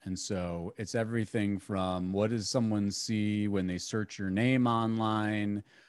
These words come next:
uh, when they arrive at your website, when they call you, when they receive an email from you. Uh, it's all that stuff is the stuff that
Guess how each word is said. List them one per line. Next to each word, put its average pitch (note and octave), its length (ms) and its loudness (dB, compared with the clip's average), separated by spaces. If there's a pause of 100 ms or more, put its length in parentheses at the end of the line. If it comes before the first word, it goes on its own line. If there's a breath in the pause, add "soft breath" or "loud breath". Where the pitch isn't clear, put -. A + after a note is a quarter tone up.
(260)
uh, F2+ 200 -4
when F2+ 180 -2
they E2+ 180 -4 (120)
arrive G#2 340 6
at G#2 160 2
your G2 120 -2
website, G#2 1080 4
when F2 160 -4
they E2 140 -8
call A2+ 480 4
you, G#2+ 360 0
when G2 140 2
they F2 100 -2
receive F2 420 -6
an F2+ 100 -4
email G#2 520 2
from G2+ 380 0
you. G2 460 2 (540)
Uh, F#2 260 -4 (160)
it's - 120 -6
all C3 300 8
that A2+ 400 6
stuff F#2 640 0 (240)
is G2 260 -2
the F#2+ 140 -4
stuff - 600 0
that G2 320 0